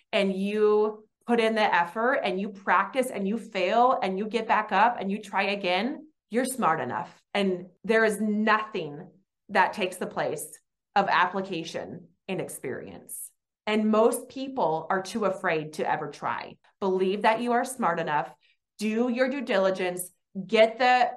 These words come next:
academics, like, understand cognitively what you need to understand and practice, practice,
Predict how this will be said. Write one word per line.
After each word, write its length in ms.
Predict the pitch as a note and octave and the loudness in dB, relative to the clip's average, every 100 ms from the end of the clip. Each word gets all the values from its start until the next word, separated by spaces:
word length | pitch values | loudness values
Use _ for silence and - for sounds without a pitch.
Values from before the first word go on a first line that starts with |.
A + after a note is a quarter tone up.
| - _ _ - | -10 _ _ 0
academics, 760 | G#3 A3 - F#3 F3 E3+ E3 E3+ | 2 2 0 -2 0 -4 -4 -6
like, 200 | D#3 - | -8 0
understand 840 | F#3+ A3 B3 C4 C4 G#3+ G3+ G#3 G3 | 2 4 2 0 -2 0 0 -2 -6
cognitively 1000 | - F#3+ F#3+ A3+ G#3+ B3 A#3+ C4 C4+ - _ | 4 6 6 2 -4 -6 -6 -6 -6 -10 _
what 340 | F#3 G#3 G#3+ A#3 | 2 4 4 2
you 80 | |
need 240 | A3+ G3 G3 | -2 -2 -2
to 120 | G#3 | -2
understand 880 | F#3 F3+ F3 F3 G3 F#3 F#3+ F#3+ - | -2 -4 -6 -6 -4 -2 -2 -4 -6
and 460 | F#3 F#3+ F#3+ B3 C#4 - _ _ _ | -4 0 0 0 -4 -10 _ _ _
practice, 720 | G3+ E3+ - - G#3 G3+ - _ _ _ - | 0 0 0 -4 -4 -6 -10 _ _ _ -2
practice, 720 | E3 E3+ - D#3+ D#3 - | -2 -2 -6 -6 -6 -8